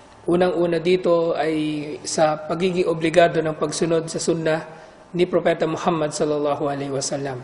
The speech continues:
Sinabi ni Allah subhanahu wa ta'ala sa Quran na, "Mayuti rasula faqad ata Allah,"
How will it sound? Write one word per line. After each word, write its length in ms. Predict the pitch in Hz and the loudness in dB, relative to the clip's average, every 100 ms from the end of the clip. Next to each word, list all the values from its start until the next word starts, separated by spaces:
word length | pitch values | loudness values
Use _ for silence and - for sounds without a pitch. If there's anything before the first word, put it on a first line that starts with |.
| - - - - - - - | -16 -20 -20 -20 -20 -20 -20
Sinabi 480 | - - 165 165 165 | -8 -2 2 2 2
ni 60 | 165 | 0
Allah 240 | 151 165 | 0 0
subhanahu 640 | 165 156 160 156 156 156 151 | -2 0 2 2 -2 0 -2
wa 0 | |
ta'ala 480 | 147 139 165 156 147 | -2 -2 0 0 -2
sa 80 | |
Quran 560 | - 160 147 160 160 170 165 - - - 170 | -4 -2 0 -2 -2 -4 -10 -20 -20 -12 -4
na, 240 | 151 151 | -2 -2
"Mayuti 480 | 156 165 165 165 160 | -2 -2 -2 0 0
rasula 560 | 165 151 185 170 160 156 | 0 2 2 2 0 -2
faqad 240 | 160 147 143 | -4 -2 0
ata 240 | 170 170 | 0 -2
Allah," 640 | 160 160 160 165 - - | -2 0 0 0 -6 -18